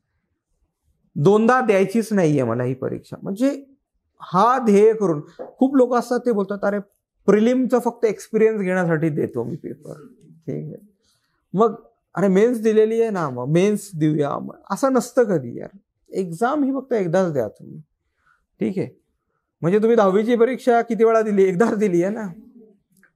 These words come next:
तुम्ही असं बोललात का, "नाही, यावेळी फक्त एक पेपर पास करतो, मग पुढच्या वेळी एक पेपर पास करतो." ही एक्झाम पण एक,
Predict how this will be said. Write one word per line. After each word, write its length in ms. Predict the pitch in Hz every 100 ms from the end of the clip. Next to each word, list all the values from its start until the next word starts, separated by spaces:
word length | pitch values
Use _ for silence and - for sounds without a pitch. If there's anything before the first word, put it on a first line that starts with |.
| _ 160
तुम्ही 160 | 196
असं 160 | 190 226
बोललात 220 | 226 220 220
का, 80 | 190
"नाही, 340 | 202 196 180
यावेळी 360 | 190 190 190 190
फक्त 220 | 185 185
एक 160 | 180
पेपर 220 | 175 165 160
पास 260 | 151 156 -
करतो, 300 | 143 139 139
मग 140 | 151
पुढच्या 320 | 160 151 165
वेळी 140 | 165 156
एक 100 | 147
पेपर 260 | 143 160
पास 220 | - -
करतो." 300 | 156 - 262 _ _ _ _ 160 _ - - - _ _ _ _ _ _
ही 80 | 294
एक्झाम 560 | 370 233 190 269 320 349
पण 180 | 339 330
एक, 380 | 330 - -